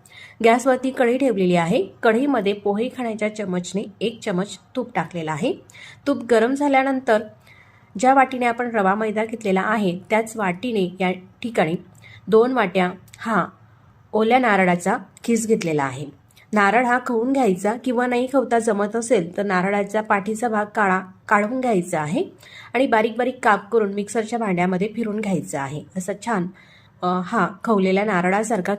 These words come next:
खीस होत असतो. खीस आपल्याला एक ते दोन मिनिटासाठी परतून घ्यायचा आहे. गॅसची फ्लेम कमी आहे, कमी गॅसवरती परतून घेते, म्हणजे जो ओलावा असेल ना, तो थोडासा ड्राय होईल. साधारण दोन मिनिटासाठी हा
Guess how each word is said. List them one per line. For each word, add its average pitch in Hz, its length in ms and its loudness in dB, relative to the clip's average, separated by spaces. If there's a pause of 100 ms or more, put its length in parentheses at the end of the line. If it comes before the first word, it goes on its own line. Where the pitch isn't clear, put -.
खीस 214 300 -4 (300)
होत 226 300 2
असतो. 175 320 2 (600)
खीस 285 200 2
आपल्याला 233 380 2
एक 220 220 -4
ते 247 60 0
दोन 202 240 0
मिनिटासाठी 226 500 -2
परतून 226 400 -2
घ्यायचा 202 380 -4
आहे. 165 260 -2
गॅसची 160 280 -6
फ्लेम 226 240 -4
कमी 233 380 0
आहे, 214 300 0 (300)
कमी 226 320 2
गॅसवरती 214 540 -2
परतून 208 420 -2
घेते, 190 420 -4
म्हणजे 175 300 -2 (260)
जो 226 180 2
ओलावा 190 420 2
असेल 233 260 0
ना, 196 180 0 (580)
तो 226 100 8
थोडासा 226 320 2
ड्राय 220 320 2
होईल. 151 380 -2 (720)
साधारण 254 580 8
दोन 220 260 10
मिनिटासाठी 254 640 6
हा 233 200 4